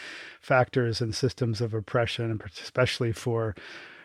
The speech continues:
marginalized groups. Help us understand why movements like second wave feminism, which sought to improve the collective rights and status of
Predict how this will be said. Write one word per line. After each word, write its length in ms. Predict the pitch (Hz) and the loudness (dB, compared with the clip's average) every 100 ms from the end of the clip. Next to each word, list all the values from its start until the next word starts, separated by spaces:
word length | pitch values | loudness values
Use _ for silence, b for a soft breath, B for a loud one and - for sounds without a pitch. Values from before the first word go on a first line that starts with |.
| B - | B 2
marginalized 640 | 127 127 120 123 117 104 101 | 6 6 6 4 2 0 4
groups. 320 | 135 127 - | 6 6 6
Help 160 | 277 285 | 6 8
us 120 | - | 8
understand 580 | 233 185 - 170 160 151 | 10 10 8 10 10 10
why 220 | 139 135 | 10 10
movements 520 | 127 156 156 143 - | 10 10 12 10 8
like 240 | 135 123 - | 4 4 2
second 520 | - 185 - 165 147 | 2 4 8 6 8
wave 400 | 131 135 135 104 | 8 10 10 8
feminism, 840 | - 143 147 127 110 117 139 185 | 4 8 10 8 2 2 2 2
which 220 | 139 - | 0 2
sought 340 | - 143 131 - | 4 6 6 6
to 200 | 139 127 | 4 6
improve 460 | 120 - 147 139 | 4 6 8 8
the 100 | 131 | 6
collective 540 | - 131 131 - 123 113 | 2 2 2 4 2 4
rights 340 | 123 135 - | 4 4 2
and 120 | 117 | 0
status 520 | - - 139 135 123 139 | 0 2 4 4 2 0
of 160 | 113 | -2